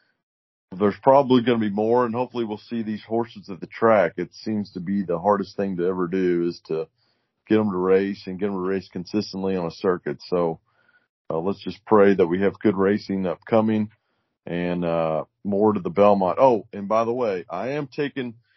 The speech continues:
a paid expense travel leave from the podcast. I'm going to the Belmont Stakes. I need my per diems,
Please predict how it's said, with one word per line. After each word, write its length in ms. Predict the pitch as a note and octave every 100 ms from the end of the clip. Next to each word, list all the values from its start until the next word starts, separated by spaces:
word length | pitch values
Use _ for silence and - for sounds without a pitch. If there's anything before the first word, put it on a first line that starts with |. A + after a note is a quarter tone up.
| _ _ _ _
a 80 | F#2+
paid 460 | - - C3 C#3+ C3
expense 600 | B2 - - B2+ B2+ -
travel 500 | - C#3 B2+ A#2 A#2
leave 300 | G#2+ G2+ G#2+
from 160 | A2+ G#2
the 80 |
podcast. 800 | G#2+ A#2+ G#2+ G2 - F#2+ F2+ F#2 -
I'm 140 | F2
going 240 | F2+ A#2 C3
to 80 |
the 60 | B2
Belmont 520 | A2+ B2+ B2 B2 B2
Stakes. 720 | - - A#2+ G2+ G2 - - _ _ _ _ _ -
I 60 |
need 220 | G#2 B2 C#3+
my 120 | C#3+
per 240 | - D#3+
diems, 680 | D3+ E3 D3 A#2 G#2+ -